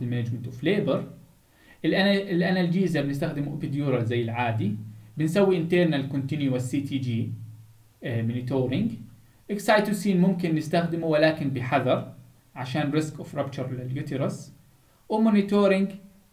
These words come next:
آه، لازم يكون عن طريق الاوبستريشن. شو الفاكتور اللي بيزيد من نجاح او اني لما الاقيها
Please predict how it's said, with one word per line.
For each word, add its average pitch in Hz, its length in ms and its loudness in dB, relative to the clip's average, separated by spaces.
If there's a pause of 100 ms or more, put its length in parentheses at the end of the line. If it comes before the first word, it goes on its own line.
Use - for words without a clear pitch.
(560)
آه، 170 100 -4
لازم 151 420 8
يكون 143 320 -2
عن 131 220 -2
طريق 131 500 0 (840)
الاوبستريشن. 156 840 0 (1900)
شو 247 140 -2
الفاكتور 208 500 4
اللي 139 140 4
بيزيد 151 420 2
من 147 200 -2
نجاح 143 580 4 (340)
او 160 180 6 (340)
اني 175 420 6 (220)
لما 175 340 8
الاقيها 175 680 4